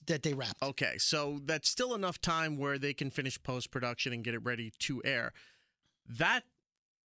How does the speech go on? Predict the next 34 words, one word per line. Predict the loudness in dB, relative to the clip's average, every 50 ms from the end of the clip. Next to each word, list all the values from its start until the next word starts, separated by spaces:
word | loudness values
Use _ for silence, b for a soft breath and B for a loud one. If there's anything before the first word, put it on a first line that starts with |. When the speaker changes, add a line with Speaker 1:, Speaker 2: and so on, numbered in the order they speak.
| _ 2
Speaker 2:
so | 2 4 4
at | 2 0
least | 0 0 0 0
you | 0 0
know | 2 2 2 2 2
that | 4 4 4 4 2 0
you | 0 0 2
have | 2 2 2 2
season | 0 0 0 0 -2 0 0
eight | -2 -2 -4 -6
coming, | -8 -6 -4 -4 -4 -4 -6 -10 -12 -20 _ _ _ _ _ _ _ _ -2
right? | 0 2 2 2 2
Speaker 1:
Well, | 2 4 6
Speaker 2:
Both | 6 6 8 8
halves. | 8
Speaker 1:
absolutely. | 8 6 4 2 -2 -6 -10 -12 -16 _ -2
Speaker 2:
So | 0 2 4 4 2 2 0 -2 -4 -6 -10 _ -4
that | 2 4 4 4 4 2 _ _ _ _ _ -4
now, | 0 2 4 4 4 2 2 0 -2
so | 0 0 2 2
that's | 4 4 2 4 2
settled, | 2 2 2 2 2 0 -2 -2
but | -2 -2 0 2
now, | 2 2 2 2 0
now | 0 2 2 2 2 0 -2 -2 -4 -4 -2
it's | -2 -2 0 2
unsure | 0 0 0 0 0 0 0 0 0 0 0 0 0
about | -2 0 0 2 2 2 0 -4 -10 -14 _ _
season | -2 0 0 2 0 0 0 -2 -2 0
nine | 0 0 0 0 0 0 -2 -2
and | -2 0
everything | 0 0 0 0 0 2 4
Speaker 1:
Well, | 4 4
Speaker 2:
else | 2 2 -2 -4